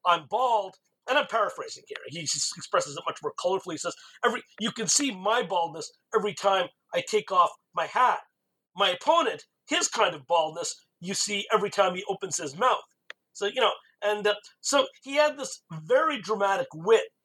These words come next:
He had this very polemical speaking style, and I think it was sort of,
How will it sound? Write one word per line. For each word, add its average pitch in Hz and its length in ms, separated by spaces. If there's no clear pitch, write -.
He 208 120
had 208 100
this 190 140
very 214 540
polemical 190 540
speaking - 480
style, 208 320
and 214 100
I 208 40
think - 260
it - 80
was 196 180
sort 208 220
of, 196 120